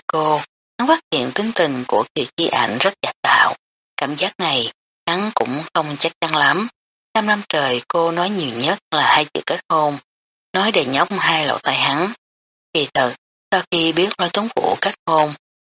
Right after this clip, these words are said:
hắn muốn quay trở lại Mỹ, định ngả bài với Lôi Tuấn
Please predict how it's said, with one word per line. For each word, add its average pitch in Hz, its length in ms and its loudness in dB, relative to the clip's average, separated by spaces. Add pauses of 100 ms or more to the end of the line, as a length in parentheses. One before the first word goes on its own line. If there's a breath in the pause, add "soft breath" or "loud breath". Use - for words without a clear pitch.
(160)
hắn 202 120 0
muốn 208 300 0
quay 175 300 4
trở 117 140 2
lại 135 180 0
Mỹ, 120 380 0 (360)
định 135 200 -2
ngả 156 180 2
bài 123 360 2
với 139 180 2
Lôi 175 180 4
Tuấn 196 160 -4